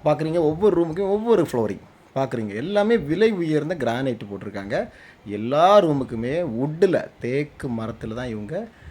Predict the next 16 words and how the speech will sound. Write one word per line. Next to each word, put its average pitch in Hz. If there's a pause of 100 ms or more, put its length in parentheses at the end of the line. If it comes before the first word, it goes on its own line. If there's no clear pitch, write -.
(140)
கபோர்டு 113
வேலையை 104 (120)
பண்ணியிருக்காங்க. 104 (1700)
பார்க்குறோம், 180
நமக்கு 151
வந்து 165
ஒரு 139 (520)
பாத்ரூம்ல 160
என்னென்ன 220
தேவை, 147
என்னென்ன 143
வேணும், 127
ஷவர்லேருந்து 120
எல்லாமே 135
பக்காவா 123
பண்ணியிருக்காங்க. 110